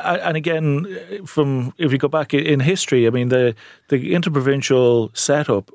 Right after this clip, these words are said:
uh, was almost deliberately, uh, manufactured, if you like, if you wanna put it that way, uh, with the Irish team in mind, right? So, um, you know, w-, we have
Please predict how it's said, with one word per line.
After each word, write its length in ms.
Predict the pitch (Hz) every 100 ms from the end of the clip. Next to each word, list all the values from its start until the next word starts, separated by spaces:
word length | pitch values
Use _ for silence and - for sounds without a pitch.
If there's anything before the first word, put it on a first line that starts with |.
| -
uh, 320 | 113 107 110 -
was 360 | - 120 110 -
almost 320 | 147 135 127
deliberately, 640 | 127 127 131 127 117 110 -
uh, 260 | 117 107 104 - - - _ _ _
manufactured, 760 | 123 123 117 - 117 - 123 117
if 120 | 104
you 60 | 107
like, 280 | 104 104
if 80 | -
you 80 | 110
wanna 120 | 107
put 120 | 104
it 40 | 101
that 160 | 101
way, 320 | 120 107 104 98 - _ -
uh, 220 | 110 104
with 380 | - 131 123 -
the 220 | 123 120
Irish 400 | 117 123 113 107
team 520 | - 120 107 107 101 -
in 100 | 113
mind, 400 | 117 123 104 92
right? 220 | 104 117
So, 300 | - 113 107 - - _
um, 440 | - 107 107 107 107
you 100 | 139
know, 180 | 113 107
w-, 480 | 104 110 143 - 127
we 80 | 127
have 160 | 120